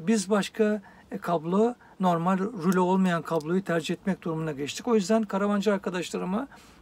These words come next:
e, özellikle elektrik konusu çok hassas karavanlarda,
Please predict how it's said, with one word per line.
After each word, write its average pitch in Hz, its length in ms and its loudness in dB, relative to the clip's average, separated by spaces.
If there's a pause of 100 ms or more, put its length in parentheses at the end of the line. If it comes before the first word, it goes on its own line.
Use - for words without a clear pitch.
(100)
e, 240 40 -8
özellikle 196 880 0 (220)
elektrik 165 380 -4
konusu 180 320 -4
çok 196 180 -4
hassas 214 280 -2
karavanlarda, 208 760 2